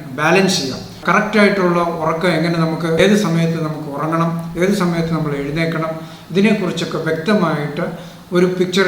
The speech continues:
കിട്ടാനായിട്ട് താഴെ കൊടുക്കുന്ന ലിങ്കിൽ ക്ലിക്ക് ചെയ്ത് കഴിഞ്ഞാൽ ഇതിൻ്റെ വിശദമായിട്ടൊരു വീഡിയോ കാണാൻ കഴിയും. അതിൽ ഇതിനെക്കുറിച്ചുള്ള എല്ലാ കാര്യങ്ങളും ഉണ്ട്. ഇഷ്ടപ്പെടുകയാണെങ്കിൽ നമ്മുടെ ചാനൽ സബ്സ്ക്രൈബ് ചെയ്യുക, ലൈക്ക് ചെയ്യുക,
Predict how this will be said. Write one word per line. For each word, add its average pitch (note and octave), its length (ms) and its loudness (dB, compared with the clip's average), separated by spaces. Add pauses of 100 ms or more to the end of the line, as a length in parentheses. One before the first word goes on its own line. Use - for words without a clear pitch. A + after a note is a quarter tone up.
കിട്ടാനായിട്ട് C3+ 560 -4 (140)
താഴെ G3 240 6
കൊടുക്കുന്ന F3+ 400 2 (140)
ലിങ്കിൽ F3 340 4
ക്ലിക്ക് D3+ 300 -6
ചെയ്ത് B2 180 -4
കഴിഞ്ഞാൽ A#2+ 340 -10 (480)
ഇതിൻ്റെ F3 260 6 (100)
വിശദമായിട്ടൊരു D#3 680 2 (100)
വീഡിയോ E3+ 280 2 (540)
കാണാൻ D#3+ 260 2
കഴിയും. F3+ 220 2 (400)
അതിൽ F3+ 180 2 (180)
ഇതിനെക്കുറിച്ചുള്ള E3+ 680 -2 (100)
എല്ലാ F3+ 160 0 (100)
കാര്യങ്ങളും D#3+ 440 0
ഉണ്ട്. D#3 160 -2 (260)
ഇഷ്ടപ്പെടുകയാണെങ്കിൽ E3+ 720 0 (480)
നമ്മുടെ D3+ 260 -6
ചാനൽ E3+ 260 0
സബ്സ്ക്രൈബ് F3 420 0
ചെയ്യുക, G3 380 0 (400)
ലൈക്ക് F3 280 0
ചെയ്യുക, E3+ 260 0